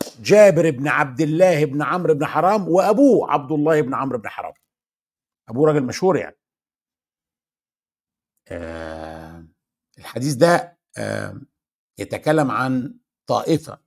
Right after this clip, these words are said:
من أمة النبي صلى الله عليه وسلم، من أمة محمد، تقاتل. طائفة مقاتلة من أجل الحق. "لا تزال طائفة من أمتي يقاتلون على الحق ظاهرين".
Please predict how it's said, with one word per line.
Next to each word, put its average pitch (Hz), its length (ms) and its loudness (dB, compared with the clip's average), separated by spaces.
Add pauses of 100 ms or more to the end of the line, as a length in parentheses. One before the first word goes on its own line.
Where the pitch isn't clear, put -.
من 113 320 -8
أمة 139 460 -2
النبي 123 560 -2
صلى - 160 -12
الله - 100 -18
عليه 104 100 -8
وسلم، 131 100 0
من 127 40 -2
أمة - 100 -8
محمد، - 400 -8 (140)
تقاتل. - 680 -8 (1120)
طائفة 147 460 0
مقاتلة 143 960 0
من 127 220 -6
أجل 120 260 -4
الحق. 92 420 -8 (500)
"لا 113 320 2
تزال 101 760 0
طائفة 101 600 -4
من 120 300 -4
أمتي 160 540 -2
يقاتلون 180 760 8
على 143 320 4
الحق - 520 -4
ظاهرين". 95 880 -8